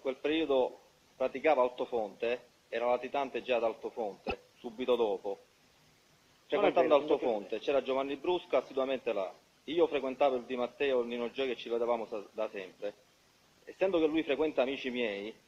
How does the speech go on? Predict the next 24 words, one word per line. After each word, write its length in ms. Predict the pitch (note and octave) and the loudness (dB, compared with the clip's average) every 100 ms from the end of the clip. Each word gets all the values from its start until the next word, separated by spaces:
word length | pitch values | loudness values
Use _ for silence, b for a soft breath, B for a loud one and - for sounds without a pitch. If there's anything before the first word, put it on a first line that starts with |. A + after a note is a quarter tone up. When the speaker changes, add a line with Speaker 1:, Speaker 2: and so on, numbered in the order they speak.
| _ | _
Speaker 1:
e 120 | - A#2+ | -6 -4
sa 420 | - D3+ C3+ - | 2 4 4 0
chi 120 | - | 0
ero 160 | C3+ B2+ | 2 2
io, 360 | B2+ G#2+ G#2 - _ _ _ _ _ _ _ _ _ - | 2 0 -4 -6 _ _ _ _ _ _ _ _ _ -12
in 120 | C3+ | 0
quell'occasione 840 | C#3+ D#3 D#3 D#3+ D#3 B2+ G2 F2+ - | 4 4 4 0 2 0 -2 -8 -4
che 220 | C3+ C3+ | 0 4
ho, 420 | C3 C3 B2+ B2 | 6 6 4 4
è 40 | B2+ | 2
morta 300 | C3 C3 D#3+ | -2 -2 -2
mia 140 | F3 | 0
madre, 400 | G#3+ E3+ G2 F#2 - _ _ _ _ | 0 0 -2 -6 -12 _ _ _ _
mi 100 | - | -6
è 40 | D#3 | -4
venuto 260 | C#3+ C#3 | -2 0
a 40 | B2 - | 0 2
fare, 260 | A#2 G2+ - | 0 0 -4
anch'io 360 | C#3+ - D#3+ | -8 -2 0
sono 160 | A#2+ A#2 | 0 -2
rimasto 380 | G#2+ A2 G#2 - | -4 -4 -6 -8
un 60 | |
pochettino 400 | A2 G#2+ G2 G#2 | -8 -8 -6 -8
così. 260 | G2+ F#2+ F#2 | -8 -10 -14